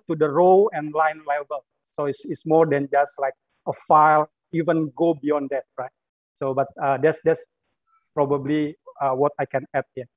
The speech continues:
We do also, uh, align with all the security and all certification, G D R P on board, you know, all, all of these things. Uh, yeah, because beside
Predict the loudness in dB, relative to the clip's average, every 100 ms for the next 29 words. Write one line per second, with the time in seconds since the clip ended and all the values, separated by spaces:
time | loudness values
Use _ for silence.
0 | _ _ -20 -6 -2 4 6 6 4 -2
1 | -2 -2 -2 _ _ _ -4 -2 -2 -4
2 | 0 4 4 4 -2 -14 -10 -2 0 0
3 | -4 -6 -8 _ _ _ _ _ _ _
4 | -18 -8 -6 -6 -6 -4 -4 -6 -4 -4
5 | -4 -6 -10 -8 -8 -6 -4 -4 -4 -4
6 | -4 -4 -4 -4 -4 -6 -6 -6 0 2
7 | 2 2 -2 -4 -8 _ -6 -4 -6 _
8 | _ _ _ -6 -4 -2 -4 -6 -12 _
9 | -4 -4 -4 -2 -2 -2 _ _ _ -6
10 | 0 0